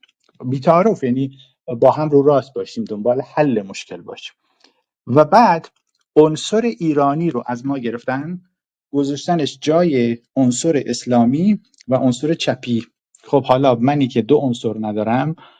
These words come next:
اصالت فرهنگی، هویت ملی خودم رو از کجا پیدا کنم؟ از کی باید بپرسم؟ حرف بزنم؟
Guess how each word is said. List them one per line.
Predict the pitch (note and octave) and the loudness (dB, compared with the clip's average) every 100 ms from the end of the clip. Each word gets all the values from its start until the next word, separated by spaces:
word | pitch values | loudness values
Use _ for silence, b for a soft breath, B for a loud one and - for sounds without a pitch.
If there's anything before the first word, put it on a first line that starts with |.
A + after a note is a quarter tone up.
| b _ | b _
اصالت | C3 C3+ A#2+ B2 B2 | 0 2 2 0 -2
فرهنگی، | C3 A#2+ A#2+ A#2 A#2 | 2 2 2 0 0
هویت | A#2 B2 A#2 A#2 - | -2 -2 2 0 4
ملی | A#2+ A#2+ A#2 | 2 4 0
خودم | A#2 D#3+ F3 F3 | -2 -2 0 0
رو | |
از | - - | -2 0
کجا | C#3+ C3+ C3+ | 0 4 2
پیدا | A#2 G2 F2+ | 2 -8 -10
کنم؟ | F#2 F#2 - _ _ _ _ _ _ _ _ | -14 -16 -18 _ _ _ _ _ _ _ _
از | C#3 | 0
کی | C3 - | 2 0
باید | B2 G2+ F2 | 0 0 -4
بپرسم؟ | F#2+ F#2+ - G2 - _ _ _ _ _ _ | -14 -14 -16 -18 -18 _ _ _ _ _ _
حرف | - E3 E3+ - | 2 2 2 -4
بزنم؟ | D#3 D3+ C#3+ C#3 C3 | -2 -2 0 0 0